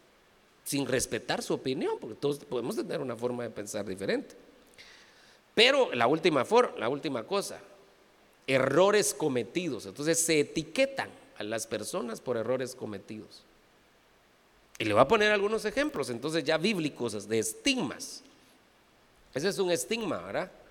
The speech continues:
Ella tendrá alguna característica que los demás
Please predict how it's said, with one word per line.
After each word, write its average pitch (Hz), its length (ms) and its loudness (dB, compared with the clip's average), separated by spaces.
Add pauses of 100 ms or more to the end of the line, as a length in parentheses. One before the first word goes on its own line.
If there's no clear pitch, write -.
(2000)
Ella 127 640 4 (160)
tendrá 143 380 0
alguna 180 300 -2
característica 143 920 -4 (640)
que 165 120 4
los 160 180 4
demás 165 680 0